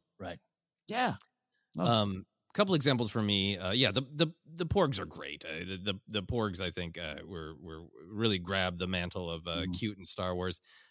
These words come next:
Speaker 2: Uh, there's so many different shots I love, but I kinda just love the absolute comedy of the, the three of 'em on the cockpit just harassing
Speaker 1: <laughs>
Speaker 2: Chewie, right? And one of 'em just wearing, wearing some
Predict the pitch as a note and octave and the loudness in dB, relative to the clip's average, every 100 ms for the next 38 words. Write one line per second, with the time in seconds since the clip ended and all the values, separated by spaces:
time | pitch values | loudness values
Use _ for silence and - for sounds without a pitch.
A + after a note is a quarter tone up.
0 | _ A2+ A#2+ A#2+ - A3+ G3+ D3+ A#2+ G2+ | _ -4 -2 0 2 4 6 6 4 -2
1 | A2 F#2+ - F#2+ F2+ F2 F2+ A2 A2 - | 0 0 0 0 0 0 0 0 -4 -2
2 | B3+ D#4 B2 - G2 F#2 E2+ F2 E2 F2 | -2 0 -2 -2 0 0 -2 -4 -4 -6
3 | - B2 C3+ G#2 - A2 A#2 G#2 E2 E2 | -2 0 0 -4 -4 -2 0 2 2 0
4 | D#2+ E2 E2 - _ _ - G2+ - D3+ | -2 -4 -4 -6 _ _ -2 -2 4 6
5 | B2+ A2+ F#2 - G2+ F#2 - D#2+ - G#2 | 6 4 0 -2 -2 -2 -2 -6 -4 -4
6 | F2 - - A2+ - F2 E2+ E2 - F2 | -4 -6 -12 -12 -6 -2 -2 -2 -4 -8
7 | D#2 - F#3+ G#2 D#2+ D2 F2+ F2+ G2+ F#2 | -12 -8 -2 -2 -4 -8 -2 -2 -2 -4
8 | G#2+ C3 A#2+ G#2 G#2 E2 F#2 G2 G2+ F#2+ | -2 0 0 -2 -2 -4 -4 -2 -4 -6
9 | C3+ G#2 G#2 G2 | -4 0 0 -4